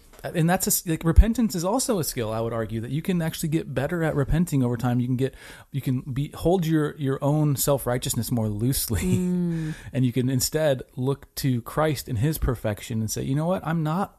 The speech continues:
Speaker 1: a perfect husband. I'm not a perfect man. I have a lot of things that I'm struggling with. And you know what? That, that kinda comes along with being a human being and doesn't mean
Speaker 2: Mm-hmm.
Speaker 1: that the sin is ex-, is excused. It just means that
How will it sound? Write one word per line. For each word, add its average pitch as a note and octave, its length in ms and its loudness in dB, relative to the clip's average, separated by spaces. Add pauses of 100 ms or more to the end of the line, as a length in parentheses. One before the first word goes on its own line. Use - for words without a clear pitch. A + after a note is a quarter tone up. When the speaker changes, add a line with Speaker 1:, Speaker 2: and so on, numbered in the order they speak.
Speaker 1:
a - 80 -10
perfect - 480 0 (100)
husband. G#2 440 -10 (500)
I'm C#3+ 100 2
not D#3+ 220 0
a D#3+ 60 -4
perfect - 440 -6
man. G2 420 -2 (520)
I B2 120 -2
have D#3+ 140 0
a E3 60 4
lot D3+ 320 0
of F#3+ 120 -2
things G#2+ 260 0
that A2+ 100 0
I'm A2 80 0
struggling G#2+ 400 -2
with. G#2+ 240 -6
And C3 160 -2 (100)
you C#3+ 120 0
know D#3 140 0
what? F#3 260 0 (880)
That, F3 300 0
that F3 200 2
kinda G#3 160 -2
comes F#3+ 240 0
along F3 400 0
with C#3+ 260 -2
being D#3+ 360 0 (840)
a C3 80 -2
human D#3 320 4
being C#3 320 2
and A#2+ 100 -2
doesn't - 200 2
mean C#3 80 6
Speaker 2:
Mm-hmm. C3+ 60 6
Speaker 1:
that B2+ 120 -2
the B2 60 -4
sin C#3+ 260 2
is A#2+ 140 2
ex-, - 260 -6
is A#2 560 -2
excused. E3 540 0
It D3+ 40 -8
just D3 180 -2
means D3+ 240 2
that B2 160 0